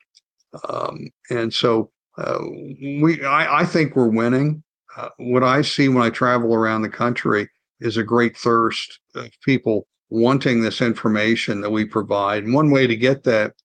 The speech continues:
is I have a smartphone app that's free, so I'm not making any money. It's a smartphone app. If you just search, uh, for Inconvenient Facts on, um,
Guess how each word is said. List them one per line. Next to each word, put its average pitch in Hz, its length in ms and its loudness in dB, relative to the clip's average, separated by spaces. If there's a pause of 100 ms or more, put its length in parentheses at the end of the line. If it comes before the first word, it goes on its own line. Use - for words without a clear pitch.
(380)
is 113 600 -2
I 123 80 0
have 120 160 0
a 107 40 -4
smartphone 117 840 -2
app 104 240 -6
that's - 220 -4
free, 131 500 2
so 123 160 -2
I'm 123 80 4
not 135 140 4
making 139 260 2
any 156 200 4
money. 110 480 0 (340)
It's 110 160 -2
a 113 40 -2
smartphone 135 800 2
app. 107 300 -2 (260)
If 123 120 -8
you 139 80 0
just 143 220 0
search, 147 480 0 (400)
uh, 110 140 0
for 117 260 -2
Inconvenient 131 1000 2
Facts - 840 -6 (320)
on, 113 480 2
um, 123 360 -8